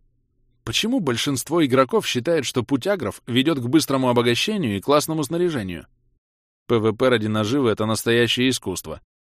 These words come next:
а искусство требует жертв. Размышляя над этим философским вопросом, я быстро шагал прочь от деревни, направляясь к ближайшему лесу. Скоро вечер,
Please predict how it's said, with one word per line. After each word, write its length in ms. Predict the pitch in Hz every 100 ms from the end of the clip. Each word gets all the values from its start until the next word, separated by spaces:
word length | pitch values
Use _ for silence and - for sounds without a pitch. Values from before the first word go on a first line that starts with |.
| _ -
а 180 | 104 87
искусство 680 | 76 - 151 - 87 80 - _ _ _ -
требует 420 | 82 80 90 156
жертв. 420 | 117 80 - - _ _ _ _ _ _ _ _ _ _
Размышляя 600 | - 82 78 85 - 98
над 160 | 95 90
этим 240 | 95 90
философским 640 | 85 87 87 92 - - 80
вопросом, 520 | 76 139 156 160 131 _ _
я 180 | 139 196
быстро 320 | 170 185 151
шагал 360 | 131 117 110 139
прочь 300 | 107 107 98
от 100 | 87
деревни, 380 | 92 127 160 139
направляясь 580 | 110 98 92 110 127 101
к 60 |
ближайшему 580 | 101 95 87 80 - 92
лесу. 340 | 90 80 - - _ _ _ _ _ _ _ _ _
Скоро 340 | - - 87 92
вечер, 400 | 127 - 69